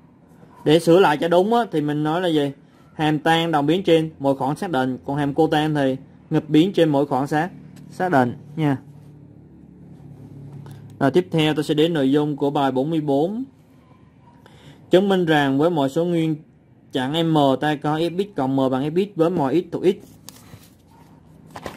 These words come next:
M chẵn thì cho M bằng bao nhiêu? M chẵn thì cho M bằng hai k nhé. Hai k là số chẵn. Trong đó k thuộc z. Được không?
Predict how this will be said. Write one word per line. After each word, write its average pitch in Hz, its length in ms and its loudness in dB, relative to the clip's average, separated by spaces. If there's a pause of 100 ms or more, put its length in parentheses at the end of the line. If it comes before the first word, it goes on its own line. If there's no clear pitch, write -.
(240)
M 156 60 2 (220)
chẵn 147 280 -2
thì 165 100 -2
cho 160 180 -2
M 160 60 -2
bằng 147 140 2
bao 139 220 -2
nhiêu? 151 300 -2 (2250)
M 170 200 2 (220)
chẵn 160 220 -4
thì 175 60 -4
cho 160 160 -2
M 160 40 -2
bằng 143 220 -2
hai 151 180 -4
k 147 80 -10
nhé. 156 420 -2 (200)
Hai 151 120 -10
k - 80 -16
là 151 240 -2
số 160 220 -4
chẵn. 135 300 -8 (640)
Trong 160 160 -4
đó 170 120 2
k 151 280 -2
thuộc 131 280 -2 (420)
z. 165 180 -4 (1400)
Được 143 140 2
không? 143 200 2